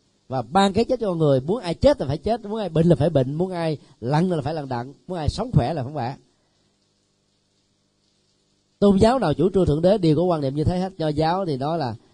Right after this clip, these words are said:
bắt phong trần phải phong trần, cho thanh cao phải đặng phần thanh cao. Như vậy vấn đề là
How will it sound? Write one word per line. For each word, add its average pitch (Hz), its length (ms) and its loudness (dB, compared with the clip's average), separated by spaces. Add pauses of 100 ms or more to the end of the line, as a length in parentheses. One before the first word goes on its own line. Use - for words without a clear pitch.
bắt - 180 -2
phong 185 240 -2
trần 147 320 0
phải 156 160 -10
phong 170 200 -8
trần, 127 280 -2 (440)
cho 185 160 4
thanh 170 160 0
cao 165 200 0
phải 147 120 -6
đặng 139 160 -6
phần 120 120 -4
thanh 139 120 -6
cao. 147 220 -6 (2500)
Như 156 120 0
vậy 131 140 2
vấn 175 140 0
đề 147 140 2
là 117 240 0